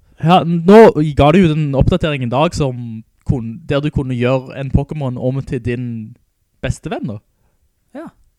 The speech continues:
Speaker 1: Eh, jeg er ikke helt sikker på hva det betyr, men det var et nytt system. Eh, så det er jo kjekt at de ikke hviler på laurbærene. De fortsetter å, å utvikle seg og gi nye muligheter til spillerne, for de må jo bare peise på.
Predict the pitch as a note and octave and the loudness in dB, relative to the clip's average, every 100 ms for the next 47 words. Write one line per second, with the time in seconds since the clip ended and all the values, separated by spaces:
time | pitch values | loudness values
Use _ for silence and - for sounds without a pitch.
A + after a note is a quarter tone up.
0 | _ - C#3 C#3+ - D#3+ C3+ F3+ E3+ G3 | _ -12 -8 -6 -6 -10 -8 -10 -6 -8
1 | - E3 D3 C#3 A3 F#4 G3 F3+ F3 E3+ | -6 -6 -6 -6 -4 -4 -4 -4 -6 -6
2 | E3+ D#3 D#3 C3 C#3+ F#3+ F#3 _ - A#2+ | -4 -4 -4 -8 -10 -16 -20 _ -14 -10
3 | A#2 A#2+ C#3 C#3+ D3 C#3 - - F3+ - | -8 -10 -10 -8 -8 -12 -16 -16 -16 -14
4 | E3+ C#3+ C3+ C3 _ _ _ _ _ _ | -18 -16 -18 -20 _ _ _ _ _ _
5 | _ C3+ - C#3+ - C#3 A2 C3+ C3 E3 | _ -20 -16 -18 -12 -10 -4 -2 0 0
6 | D3+ C3 A2+ G2+ _ - A#2+ A2 G#2+ - | 0 -6 -8 -14 _ -18 -14 -14 -16 -18
7 | - - C3+ - D3 B2+ A#2+ A2+ G#2+ A2 | -16 -14 -4 -4 -4 -14 -12 -12 -14 -20
8 | _ _ _ _ _ - A2+ A2+ B2+ B2+ | _ _ _ _ _ -16 -12 -10 -8 -10
9 | D#3+ C#3+ C3+ B2+ A2+ A2 A2 A2+ B2+ B2+ | -10 -10 -10 -10 -12 -12 -12 -16 -18 -16
10 | C#3 C#3+ C3 A2 A2+ A2+ A2+ _ B2+ A2 | -12 -12 -12 -10 -10 -12 -16 _ -18 -16
11 | B2+ D#3+ B2 B2 - A2 C#3 B2+ G#2 C#3+ | -14 -14 -16 -20 -20 -16 -16 -16 -14 -12
12 | C3 C3 C3+ D#3 B2 - A2 A#2 A#2 E3 | -10 -8 -6 -6 -6 -4 -6 -6 -6 -6